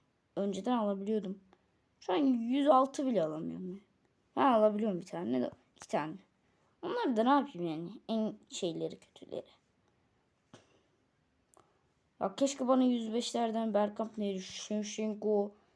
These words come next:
şu Stoichkov, bu, bu, bu. Best çıkmasın da. Best niye çıkmasın? Çünkü zaten var bende.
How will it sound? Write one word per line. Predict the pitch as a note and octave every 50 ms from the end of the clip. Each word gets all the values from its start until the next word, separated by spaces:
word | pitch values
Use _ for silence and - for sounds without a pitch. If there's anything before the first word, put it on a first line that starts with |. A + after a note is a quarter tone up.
| _ _ _ _ _ _ - - _
şu | - - - - - - A3+ A#3 A#3 A3+ A3+ A3+ A3 - - _ _ -
Stoichkov, | - - - - A3+ A3 A3+ G#3+ - - - A3+ A3+ A3 A3 A3 A3 - _ - _ _ _ _ _ _ _ _ _ _ -
bu, | G#3 A3+ B3 B3 A#3+ A#3+ A3+ G#3+
bu, | G#3+ G#3+ A#3 B3 B3 A#3+ A3+ A3+
bu. | B3 C4 C4 B3 G#3 - -
Best | A#3+ B3+ B3 - -
çıkmasın | - - - - C#4+ C#4 C#4+ - C4+ C4+ A#3+
da. | F#3 E3 F#3+ - _ _ _ _ _ _ _ _ _ _ _ _ _ _ _ _ _ _ _ _ _ _ _ - -
Best | C#4 B3 D4 D#4+ D#4 - -
niye | F4 F4+ F4+
çıkmasın? | F4 - - - C4+ C4 C4 A#3 B3 C#4+ C#4+
Çünkü | B3 C4+ C#4 D4 D4
zaten | B3+ D4 C#4+ D4 C4+ C4+ A3 F#3+ F3+
var | G#3 A#3 C4+ C4+ A#3
bende. | G#3+ F#3+ F3+ F3+ G#3 B3